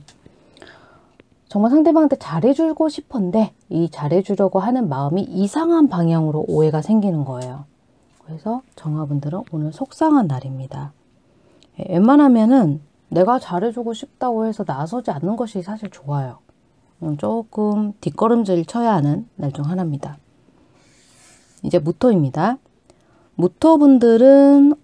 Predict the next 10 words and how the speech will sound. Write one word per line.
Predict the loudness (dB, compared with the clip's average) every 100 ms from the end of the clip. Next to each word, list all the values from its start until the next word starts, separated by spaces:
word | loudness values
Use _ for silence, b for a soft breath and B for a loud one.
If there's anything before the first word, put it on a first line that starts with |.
| _ _ -8
어떠한 | -8 _ 0 2 4 2
날일까요? | 0 -4 -8 -10 -8 -6 -6 -8 -10 -10
이게 | -8
정인이 | -4 2 4 6 8 6 6 4 2
들어온 | 0 2 2
날이고요. | 0 -4 -2 2 4 2 -2 -6
그리고 | -8 -8 -2 -2
미토라는 | -2 -4 0 2 2 2
것은 | -2 -2 0 0 -2 -4
이 | -4 -4 -6 -10